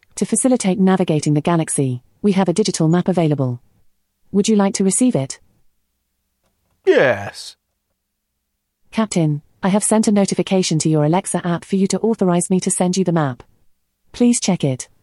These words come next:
Speaker 2: Eh.
Speaker 1: I will send you the map as soon as you have authorized me.
Speaker 2: Eh.
Speaker 1: Shall we walk to the Iron Belt, the Shroud Nebula,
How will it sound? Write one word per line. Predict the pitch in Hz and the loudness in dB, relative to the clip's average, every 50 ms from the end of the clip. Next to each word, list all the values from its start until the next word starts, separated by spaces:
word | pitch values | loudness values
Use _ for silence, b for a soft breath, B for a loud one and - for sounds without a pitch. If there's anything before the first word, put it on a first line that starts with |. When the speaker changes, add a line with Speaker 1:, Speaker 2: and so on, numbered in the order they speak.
| _ _ _ _ _ - - | _ _ _ _ _ -8 -4
Speaker 2:
Eh. | 120 110 107 101 - | -2 -2 -2 0 0
Speaker 1:
I | 202 214 | 0 2
will | 226 247 | 2 2
send | 240 - 240 220 214 | 2 0 0 2 2
you | 208 196 | 2 2
the | 185 180 | 2 2
map | 180 170 156 - | 0 0 0 0
as | 170 156 | -2 -2
soon | - - 202 185 160 147 | -2 0 0 0 0 0
as | 147 - | 0 -2
you | 180 165 | -2 -2
have | 175 175 - | -2 0 0
authorized | 214 220 202 - 175 156 151 147 139 - 151 | 0 0 0 0 0 0 0 0 -2 -2 -2
me. | 143 139 131 131 - _ _ _ | -2 -2 -2 -4 -8 _ _ _
Speaker 2:
Eh. | - 113 104 95 92 92 87 - _ _ _ _ _ _ _ _ | -2 -2 0 0 -2 -2 -4 -8 _ _ _ _ _ _ _ _
Speaker 1:
Shall | - - - 226 226 | -6 -2 0 2 2
we | 226 226 | 2 2
walk | 208 214 208 180 - | 2 2 0 0 -2
to | - 196 | -2 0
the | 190 185 175 | 0 2 2
Iron | 160 151 147 151 | 2 2 2 2
Belt, | 170 185 170 139 127 - - _ _ _ _ | 2 2 0 0 -2 -6 -14 _ _ _ _
the | - 214 | -4 -2
Shroud | - - 226 214 208 208 | 0 0 0 0 2 2
Nebula, | 214 226 226 202 165 151 143 139 143 | 0 0 2 2 2 0 0 -2 -6